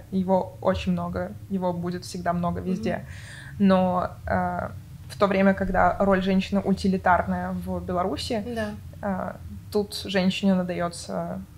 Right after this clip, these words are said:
Speaker 1: вес, голос. Да, нужно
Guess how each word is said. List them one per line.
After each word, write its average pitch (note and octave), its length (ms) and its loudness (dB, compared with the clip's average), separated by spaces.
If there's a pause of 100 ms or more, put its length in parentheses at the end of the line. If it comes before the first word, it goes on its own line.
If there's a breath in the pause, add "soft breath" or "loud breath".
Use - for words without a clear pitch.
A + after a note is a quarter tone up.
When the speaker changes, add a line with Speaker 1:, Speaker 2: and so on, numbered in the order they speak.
Speaker 1:
вес, F#3 500 -2 (160)
голос. G3+ 600 0 (100)
Да, F3+ 420 8 (220)
нужно F#3 480 4